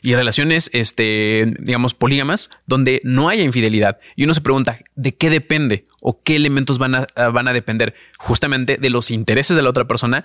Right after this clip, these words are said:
de la capacidad de agencia de la otra persona y que pueda realmente tener esta posibilidad de decidir. Y eso es lo importante. Por ejemplo, recientemente tuve la oportunidad de leer por ahí una, un análisis, un, una investigación donde hablaba de las distintas relaciones, este, polígamas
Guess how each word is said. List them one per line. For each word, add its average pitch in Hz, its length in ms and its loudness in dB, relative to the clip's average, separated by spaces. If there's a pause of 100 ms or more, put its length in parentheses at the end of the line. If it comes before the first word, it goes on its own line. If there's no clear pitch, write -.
(160)
de 117 100 -2
la 117 100 2
capacidad 113 460 -2
de 156 60 2
agencia 139 280 -2
de 120 60 2
la 117 60 2
otra 120 140 -2
persona 123 340 -2 (220)
y 120 100 -6
que 131 100 -2
pueda 135 240 0
realmente 139 420 -2
tener 135 360 0
esta 139 240 0
posibilidad 117 480 -2
de 135 100 -2
decidir. 113 560 -2 (220)
Y 113 100 0
eso 131 120 2
es 147 40 4
lo 143 60 4
importante. 110 560 -2 (220)
Por - 100 -4
ejemplo, 131 200 2
recientemente 143 560 0
tuve 131 240 0
la 127 60 2
oportunidad 120 560 -2
de 107 240 -8
leer 110 240 -2 (220)
por 110 100 -2
ahí 117 140 2
una, 123 240 0
un 123 120 0
análisis, 127 520 -4
un, 117 560 -4
una 113 160 2
investigación 123 680 0 (240)
donde 113 280 0
hablaba 135 420 0
de 127 120 -4
las 107 140 -4
distintas 117 480 -4
relaciones, 117 540 0
este, 107 480 0
polígamas 147 540 -2